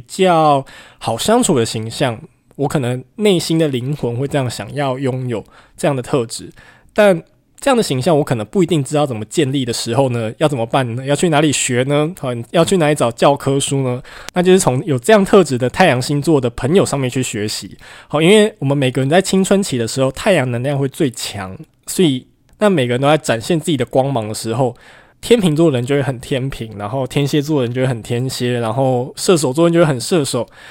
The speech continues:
所以这个时候我想要有天秤的形象，好，因为我上升在天秤，那自然而然我就会被班上或者被身边的朋友那种天秤形象很强的人吸引，就觉得，哦，对，这个就是我想要的东西。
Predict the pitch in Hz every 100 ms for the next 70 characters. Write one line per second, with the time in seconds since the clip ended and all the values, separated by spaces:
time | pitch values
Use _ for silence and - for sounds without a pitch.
0 | - - - 220 214 208 - 143 170 147
1 | 143 - 127 165 147 - 151 143 120 110
2 | 107 117 - 120 - _ _ - 110 -
3 | 147 135 143 143 135 143 - 135 139 -
4 | - 170 151 151 _ _ - - 240 196
5 | 139 135 120 117 156 160 180 160 165 160
6 | 156 185 127 - 151 127 151 135 170 160
7 | 160 131 - 127 131 120 131 117 - -
8 | 202 175 135 139 180 170 123 104 - 113
9 | 113 110 110 - 151 143 113 135 - 131
10 | - - 254 180 247 185 175 214 202 151
11 | - 113 143 147 120 127 120 123 - 113